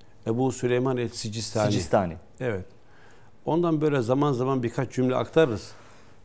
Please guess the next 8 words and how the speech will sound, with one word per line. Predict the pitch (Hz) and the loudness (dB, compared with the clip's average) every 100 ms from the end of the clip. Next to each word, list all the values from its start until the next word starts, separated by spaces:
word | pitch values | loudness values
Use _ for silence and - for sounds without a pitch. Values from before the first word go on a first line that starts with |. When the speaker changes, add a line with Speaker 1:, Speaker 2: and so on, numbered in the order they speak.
| - | -4
Speaker 1:
Onun | 165 202 185 - - - 120 123 | -2 -2 -4 -10 -16 -12 -8 -2
din | 214 | 0
felsefe | 190 156 156 160 165 170 | 2 4 2 2 2 2
ilişkisine | 143 127 - - 156 131 | 0 -4 -8 -4 -2 2
dair | 135 143 | 2 2
bir | 131 | 0
karşılaştırması | - 120 98 117 104 110 110 101 101 | -2 -4 -2 -6 -4 -4 -2 -2 -6
var. | 87 | -8